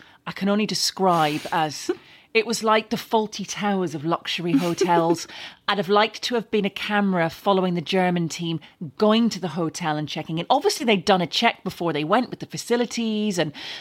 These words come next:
there were sort of big parks on the outskirts and lots of astroturf and f-, places for them to be able to train. But the rooms were decorated sort of very nineteen, sort of late seventies style.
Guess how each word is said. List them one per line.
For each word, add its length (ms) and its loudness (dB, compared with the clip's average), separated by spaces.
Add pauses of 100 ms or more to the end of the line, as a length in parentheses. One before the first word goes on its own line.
(260)
there 120 0
were 60 -2
sort 160 -4
of 140 -14
big 160 -8
parks 420 2
on 80 -4
the 100 -2
outskirts 1000 0 (360)
and 800 -2
lots 260 -4
of 60 0
astroturf 600 0
and 100 -2
f-, 160 -14 (120)
places 340 -2
for 100 -8
them 140 0
to 100 -8
be 60 0
able 100 0
to 100 -8
train. 440 0 (340)
But 120 0
the 120 4
rooms 600 4
were 100 -2
decorated 720 -2
sort 180 -4
of 40 -6
very 340 2
nineteen, 760 0
sort 160 -6
of 80 -8
late 240 0
seventies 680 -2
style. 640 2